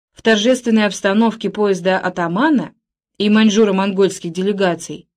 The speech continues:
по всем железным дорогам Сибири и России. Соглашение между сторонами должно быть заключено в виде военного соглашения".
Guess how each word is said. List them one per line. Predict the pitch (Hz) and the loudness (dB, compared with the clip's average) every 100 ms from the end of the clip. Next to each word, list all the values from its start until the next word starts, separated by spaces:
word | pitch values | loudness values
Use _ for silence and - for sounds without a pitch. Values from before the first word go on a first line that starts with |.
| _ _ _ | _ _ _
по | 247 | -2
всем | 269 302 214 | 0 0 0
железным | 180 226 202 170 175 | 2 2 2 0 -4
дорогам | 175 214 196 160 151 156 _ _ _ _ _ _ | -2 -2 -2 -6 -10 -14 _ _ _ _ _ _
Сибири | - 220 202 214 185 | -4 -2 2 2 2
и | 190 | 2
России. | 196 208 208 185 156 147 _ - | 2 2 -2 -4 -6 -6 _ -12
Соглашение | - 220 254 269 349 359 330 | -4 2 4 4 2 2 4
между | 277 285 240 233 | 6 4 2 -2
сторонами | - 226 220 254 339 302 | 0 2 4 4 2 2
должно | 233 220 196 254 | 2 2 2 2
быть | 233 | 2
заключено | 196 196 190 185 190 254 | -2 -2 -2 -2 -2 0
в | 320 | 0
виде | 202 311 262 | 0 -2 0
военного | 202 165 170 208 190 | -2 -2 -2 -4 -4
соглашения". | 170 160 165 165 - 139 135 135 | -6 -8 -8 -8 -8 -10 -14 -18